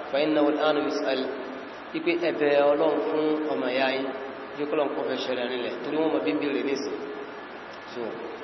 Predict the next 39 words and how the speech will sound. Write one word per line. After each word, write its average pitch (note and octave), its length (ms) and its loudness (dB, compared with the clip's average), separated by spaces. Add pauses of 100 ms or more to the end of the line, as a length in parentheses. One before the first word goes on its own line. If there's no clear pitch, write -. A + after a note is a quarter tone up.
(160)
ìtumọ̀ E3+ 280 4
rẹ̀ D#3+ 80 8
ni E3 80 6
kó F3 100 4
ń E3 80 4
kálukú E3 320 6
ó F#3 120 6
máa D#3 260 4
tọrọ D3+ 260 2
pé D3+ 160 0
Ọlọ́run D#3 320 4
kó D#3 120 0
foríjì, D#3 400 0 (120)
Ọlọ́run C3+ 260 -2
kó C3+ 120 -4
kẹ́, C3 200 -2 (220)
kálukú C#3 320 -2
ó D#3 40 0
máa C3+ 160 -2
lọ A#2 140 -2
ni. G#2+ 140 -6 (1300)
Kìí D#3 180 -2
ṣe D#3 140 -2
pé E3 180 0 (160)
ẹ F3 120 4
wá D3+ 140 6
jò - 180 0 (100)
dúró, D#3+ 280 4 (520)
pé C#3+ 140 -2
yá D#3 120 8
o. D3+ 100 8 (680)
Tó - 120 -10
bá G3 100 10
jẹ́ F3+ 120 4
pé G3 100 4
wọ́n G3+ 180 8
fẹ́ G3+ 80 4
ṣe F#3 160 2
wáàsí F3+ 440 6